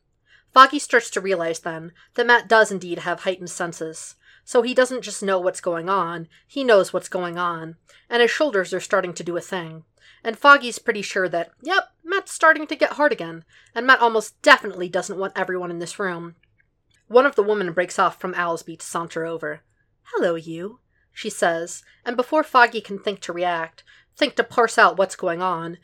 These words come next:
she's squatting down in front of Matt and running a hand along the front of his pants where they've just begun to tent again. Matt's whole body jolts, and then he grabs her wrist and guides it away, wearing an alarmed smile and tight laugh while he's saying,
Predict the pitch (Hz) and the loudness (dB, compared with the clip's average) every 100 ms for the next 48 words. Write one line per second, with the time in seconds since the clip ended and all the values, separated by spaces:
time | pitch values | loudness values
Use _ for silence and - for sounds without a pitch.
0 | _ - 294 - - 285 285 262 233 202 | _ -8 -6 -6 4 4 6 4 4 4
1 | 190 208 185 190 190 170 165 175 190 190 | 0 -4 -4 -4 -4 -4 -6 -4 -4 -4
2 | 175 175 180 170 170 170 170 - 190 165 | -6 -8 -6 -6 -6 -8 -12 -8 -6 -6
3 | 160 - 185 165 165 - 170 170 - 190 | -10 -10 -10 -10 -10 -10 -8 -8 -6 -8
4 | - 170 170 175 165 180 170 156 160 160 | -8 -10 -10 -10 -10 -10 -8 -12 -12 -16
5 | 165 _ _ _ - - 247 262 - - | -18 _ _ _ -20 -14 2 2 2 0
6 | 247 196 185 165 185 165 156 - - 214 | 2 4 4 2 -4 -6 -8 -16 -12 -8
7 | 202 196 196 190 190 185 - 196 180 160 | -6 -6 -8 -2 0 0 -2 -6 -4 -6
8 | - - 185 175 165 160 165 160 165 160 | -6 -12 -6 -4 -4 -6 -8 -8 -8 -12
9 | 160 _ - _ 254 262 247 214 180 180 | -18 _ -20 _ -2 0 2 2 0 0
10 | 185 196 - 185 165 160 160 165 - 214 | -2 -6 -8 -6 -6 -8 -14 -14 -4 -4
11 | 185 170 165 151 156 156 170 - 165 160 | -4 -6 -8 -8 -10 -10 -12 -12 -12 -14